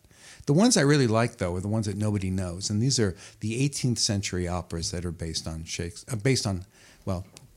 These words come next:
I call them Shakespeare operas, but they're deliberately not based on Shakespeare. They're based on Shakespeare's sources. So you get a Hamlet that's from the early eighteenth century that's not based on Shakespeare, but based on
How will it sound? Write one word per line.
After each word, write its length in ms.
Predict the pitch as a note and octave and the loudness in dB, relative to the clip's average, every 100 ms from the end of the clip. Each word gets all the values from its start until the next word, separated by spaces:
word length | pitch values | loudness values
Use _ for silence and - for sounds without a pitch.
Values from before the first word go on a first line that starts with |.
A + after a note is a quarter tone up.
| - - | -18 -8
I 100 | A#2+ | -8
call 280 | - F#3+ | 2 4
them 140 | D#3 C#3+ | 4 4
Shakespeare 440 | - G2 - F#2 | 4 2 0 -2
operas, 380 | F2+ E2+ F2 E2+ | -2 -4 -2 -4
but 220 | - G#2 | -4 -4
they're 140 | A#2+ G#2 - | -4 -4 -6
deliberately 680 | - B2+ D#3 D3+ B2 G#2 G#2+ | -2 2 2 2 0 0 0
not 500 | G#2 A2 A#2+ G2+ - | 2 2 2 -2 -4
based 280 | G#2+ G2+ - | 0 0 0
on 140 | F2+ | -2
Shakespeare. 580 | F2 A2 G#2+ - - D#2+ E2+ | -2 -2 -2 -4 -4 -6 -6
They're 100 | F#2+ | -2
based 300 | G#2 G#2+ G2 | -2 0 -2
on 120 | F2+ | -2
Shakespeare's 500 | - G2+ - F2+ D#2+ | -2 -4 -4 -6 -2
sources. 760 | - G#2+ A2+ - - - - - - - - - | 0 2 2 0 -2 -6 -8 -10 -12 -18 -14 -2
So 160 | - | 2
you 140 | A2+ A#2 | 4 2
get 120 | A#2 | 2
a 40 | G#2 | -2
Hamlet 640 | - B2+ B2 A2+ G2+ F#2+ - _ | -4 0 2 2 0 -4 -12 _
that's 480 | - F#2+ - - - - _ _ _ - - - _ | -10 -6 -2 -2 -4 -8 _ _ _ -20 -20 -20 _
from 160 | - G#2 | -4 -2
the 140 | G#2 C#3 | -2 0
early 280 | C3 B2+ A2 | 2 2 2
eighteenth 320 | G#2 G#2 F#2+ | 0 -2 -2
century 480 | G#2 G2+ - F2 F2 | 0 0 -2 -4 -6
that's 240 | F#2+ - | -6 -2
not 260 | C3+ D3+ D#3 - _ | 0 0 -2 -12 _
based 300 | A#2+ G#2+ - | -2 0 0
on 120 | F#2+ | -2
Shakespeare, 520 | F2+ D#3 D#3 - C3 A#2 | 0 0 0 0 -2 -2
but 200 | A2+ - | -2 0
based 280 | A2 - | -2 -2
on 300 | G#2 G2 F#2+ | -2 0 -2